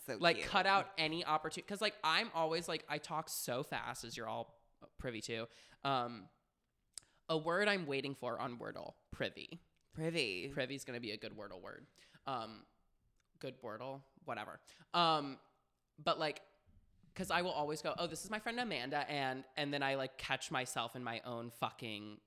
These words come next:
Speaker 2: like, faux pas because I'm
Speaker 1: Mm-hmm.
Speaker 2: about to say a name and then nothing fucking comes out. That has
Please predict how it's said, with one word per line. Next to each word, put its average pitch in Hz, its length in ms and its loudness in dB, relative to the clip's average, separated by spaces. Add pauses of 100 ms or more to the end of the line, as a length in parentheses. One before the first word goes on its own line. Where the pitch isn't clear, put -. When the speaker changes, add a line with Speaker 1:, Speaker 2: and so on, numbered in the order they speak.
Speaker 2:
like, 110 320 -6 (720)
faux 120 440 0
pas 113 420 -4
because - 220 -2
I'm - 80 2
Speaker 1:
Mm-hmm. 117 100 0
Speaker 2:
about 120 240 0
to 127 60 -6
say 120 180 0
a 107 60 0
name 113 220 -2
and 117 100 -6
then 113 140 -4
nothing 107 260 -6
fucking 104 320 -10
comes 104 240 -12
out. 101 220 -10
That 147 100 6
has 208 160 4